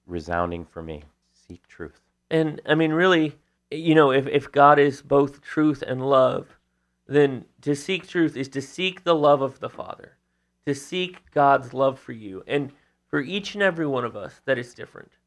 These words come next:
Speaker 2: Um, for each and every one of us, that's our own journey. But that's the journey where we will experience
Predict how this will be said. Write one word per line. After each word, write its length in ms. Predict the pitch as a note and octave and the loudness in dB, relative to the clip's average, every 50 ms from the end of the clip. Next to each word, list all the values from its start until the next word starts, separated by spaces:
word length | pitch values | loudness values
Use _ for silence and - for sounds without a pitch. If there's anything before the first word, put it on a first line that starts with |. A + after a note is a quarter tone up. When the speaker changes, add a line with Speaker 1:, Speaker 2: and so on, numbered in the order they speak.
| _ _ _ _ _ _ _ _ _ _ _ - - | _ _ _ _ _ _ _ _ _ _ _ -8 -4
Speaker 2:
Um, 300 | C3+ C3 B2 B2 A#2 - - | -2 -2 -2 -2 -6 -12 -12
for 160 | - C#3+ C#3 | -6 -6 -6
each 320 | - - F3 F#3 - - | -4 -6 -10 -10 -8 -4
and 80 | F3 E3+ | -2 -2
every 160 | D#3+ D3+ D3 | 0 0 0
one 160 | C#3+ C#3 C#3 | -2 -2 -2
of 100 | C#3 B2+ | -2 -4
us, 180 | B2+ B2+ B2 - | -4 -6 -6 -6
that's 380 | - B2+ C3 C3 - - - - - | -4 -4 -4 -4 -4 -10 -12 -4 0
our 240 | B2 C3 C3 A#2+ | 2 2 4 2
own 320 | A#2 C3 C#3 D3 C#3+ C#3+ B2+ | 2 2 0 0 -2 -4 -6
journey. 480 | B2+ C3+ B2+ C3 A#2+ F#2+ E2+ - - _ _ _ _ _ _ _ _ _ _ _ _ _ _ _ _ | -6 -6 -6 -6 -6 -12 -16 -20 -20 _ _ _ _ _ _ _ _ _ _ _ _ _ _ _ _
But 320 | C#3 D3+ D3+ - - - _ _ _ - | 2 2 2 2 2 -6 _ _ _ -6
that's 320 | C#3 C#3 C#3+ D#3 D#3+ - | -2 0 2 2 0 0
the 160 | - - F3+ E3 | -4 -6 -6 -6
journey 420 | C#3+ C#3 D#3 D#3+ D#3+ D#3 D#3 D3 | -4 -2 -2 -2 -2 -2 -4 -6
where 180 | C3 C3+ C#3 C#3 | -6 -6 -6 -6
we 160 | B2+ C3+ D3 | -6 -6 -6
will 180 | D3 D3 C#3+ C3 | -6 -6 -6 -8
experience 920 | A#2+ - - _ _ - D#3+ E3 E3 D#3 D3 C#3 A#2 A#2 A2 G2+ - _ | -8 -10 -14 _ _ -4 -2 -2 0 -2 -2 -6 -8 -10 -14 -18 -20 _